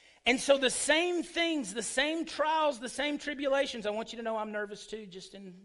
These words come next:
just so you know. But when the trials and the tribulations come, just like the other guy, he faces them.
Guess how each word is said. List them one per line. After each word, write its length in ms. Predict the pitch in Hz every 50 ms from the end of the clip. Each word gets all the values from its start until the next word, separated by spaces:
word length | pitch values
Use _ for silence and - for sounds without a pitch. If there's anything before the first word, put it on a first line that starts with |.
| _ _ _ _ _ _ _ _
just 160 | 190 175 -
so 60 | -
you 160 | 180 175 175 180
know. 240 | 180 185 180 175 175 - _ _ _ _ _ _ - - _ _ _ _ _ _ _ _ _ _ _ _ _ _ _ _ _ _ _ _
But 100 | - 247
when 100 | 311 302
the 80 | 302 277
trials 440 | - - 277 285 311 349 370 359 269
and 100 | 339 320
the 60 | 311
tribulations 720 | - 302 349 320 330 320 311 320 349 330 - 330 311 - -
come, 440 | - 302 311 330 359 381 392 392 370 - - _ _ _ _ _ _ _ _ _ -
just 440 | - 233 339 392 415 - - -
like 400 | 392 392 392 370 381 403 415 330
the 140 | 349 370 370
other 240 | 381 381 392 392 392
guy, 400 | 339 392 370 453 466 415 294 185 - - _ _ _ _ _ _ _ _ _ _ _ _ _ _ _ _ _ _ _ _ _ _ _ _ _ _ _ _ _ _ _ _ _ _ _ _ _ _ _ _ _ _ _ _ _ _ _ _ _ _ _ _ _ _ _ _ _ _ _ _ _ _ _ _ _ _ _ _ _ _ _ _ _ _ _ _ _ _ _ _ _ _ _ _ _ _ _ _ _ _ _ _ _ _
he 120 | 190 214
faces 440 | - - 269 285 320 294 - 302 240
them. 180 | 233 185 143